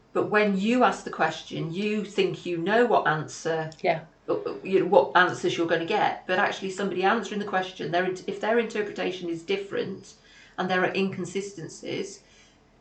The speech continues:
Speaker 1: you haven't got the answer to the questions that you thought you'd got.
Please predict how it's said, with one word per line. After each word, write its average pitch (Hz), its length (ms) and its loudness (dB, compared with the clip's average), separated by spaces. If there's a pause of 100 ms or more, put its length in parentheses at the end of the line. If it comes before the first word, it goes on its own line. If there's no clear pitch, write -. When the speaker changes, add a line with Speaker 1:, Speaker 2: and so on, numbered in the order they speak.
Speaker 1:
you 208 260 -2
haven't 214 260 6
got 180 120 2
the 175 120 0
answer 165 220 -2
to 185 100 -8
the - 60 -10
questions 180 320 -4
that 170 60 -2
you - 100 -4
thought 208 200 0
you'd - 160 -4
got. - 280 -2